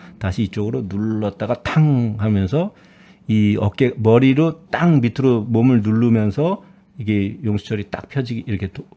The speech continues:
이렇게 다시 도-, 이쪽으로 확 이제 꼬임이 풀리게 하는데, 그때 이제 이 높이의 차이, 머리의 높이 차이는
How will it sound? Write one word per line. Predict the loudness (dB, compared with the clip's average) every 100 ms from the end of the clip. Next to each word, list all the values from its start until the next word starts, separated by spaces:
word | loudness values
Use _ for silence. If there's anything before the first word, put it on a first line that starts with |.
| _
이렇게 | -10 -8 -8
다시 | -10 -10 -12
도-, | -12 -20 -20 -20 -16
이쪽으로 | -8 -4 -2 -2 -6 -20 _ _ _ _ _ -20 _ -20 -12
확 | -8 -8 _ _ -4
이제 | -4
꼬임이 | 2 2 4 0
풀리게 | -2 0 0 0
하는데, | -2 -2 -4 -6 -6
그때 | -10 -2 0 0
이제 | 0 -4 -4
이 | -4 -2 -4 -6 -12 -2
높이의 | -2 2 -2
차이, | -2 -6 -4 -2
머리의 | -2 0 2 0
높이 | -2 -6
차이는 | -8 -8 -6 -6